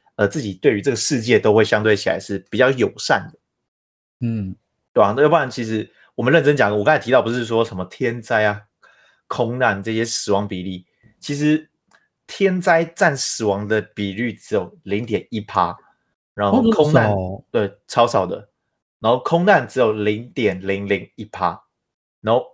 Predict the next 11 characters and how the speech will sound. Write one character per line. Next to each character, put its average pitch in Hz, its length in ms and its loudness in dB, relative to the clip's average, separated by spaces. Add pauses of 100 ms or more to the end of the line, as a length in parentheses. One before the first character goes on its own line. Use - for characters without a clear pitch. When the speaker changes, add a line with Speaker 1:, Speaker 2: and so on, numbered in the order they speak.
(160)
Speaker 1:
命 143 300 0
案 107 320 0 (240)
零 120 200 -4
点 104 140 0
七 95 240 -10
趴， 92 320 -4 (540)
恐 113 220 -2
攻 135 200 4
呢， 135 180 0 (580)
零 113 260 0
点 98 300 -4